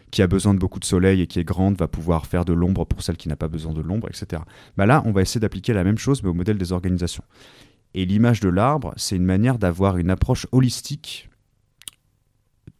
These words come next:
d'une personne ou d'une orga. Donc une fois qu'on l'a testé à tri-, à titre individuel, on a compris. On se dit, « Ok, j'ai compris, mes racines, c'est à d'où je viens, le tronc, c'est comment j'arrive à subvenir à mes besoins, l'écorce, c'est la protection.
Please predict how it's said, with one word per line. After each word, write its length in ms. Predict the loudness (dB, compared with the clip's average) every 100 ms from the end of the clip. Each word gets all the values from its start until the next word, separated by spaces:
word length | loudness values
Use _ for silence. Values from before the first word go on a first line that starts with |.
| _ _
d'une 200 | 0 2
personne 500 | 2 0 2 4 2 -2
ou 120 | -10
d'une 160 | -2 -2
orga. 280 | -2 -6 -8 -16 -6
Donc 140 | -2 0
une 140 | -2
fois 160 | 0 0
qu'on 160 | 2
l'a 100 | 2
testé 320 | 2 -2 0 0
à 40 |
tri-, 200 | 0 -6 -6
à 100 | -6
titre 220 | -4 -4
individuel, 440 | -4 -4 2 4
on 100 | 6
a 60 | 4
compris. 420 | 2 0 0 -2
On 100 | -6
se 60 | -4
dit, « 80 | -2
Ok, 180 | -2 0 0
j'ai 160 | 0 -4
compris, 420 | -4 -2 0 0
mes 120 | 0
racines, 340 | -2 -4 -4
c'est 100 | -4
à 60 | -4
d'où 100 | -6
je 80 | -4
viens, 280 | -2 0 0
le 120 | 0
tronc, 220 | -2 -4
c'est 160 | -4 -6
comment 180 | -4
j'arrive 240 | -4 -4 -4
à 60 |
subvenir 400 | -6 -8 -8 -6
à 60 | -6
mes 60 | -6
besoins, 440 | -6 -4 0 0
l'écorce, 400 | 0 0 -2 -2
c'est 100 | -6
la 80 | -8
protection. 540 | -8 -10 -6 -4 -4